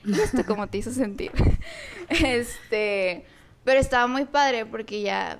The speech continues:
pues, ella me iba diciendo, ¿no? De,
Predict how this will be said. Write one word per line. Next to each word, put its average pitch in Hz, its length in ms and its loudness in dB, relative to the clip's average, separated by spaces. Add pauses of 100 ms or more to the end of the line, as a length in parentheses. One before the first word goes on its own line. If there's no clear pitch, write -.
pues, 220 180 -4
ella 202 200 -2
me 208 120 -10
iba 226 140 -4
diciendo, 202 560 -8
¿no? 190 320 -10 (180)
De, 101 600 -10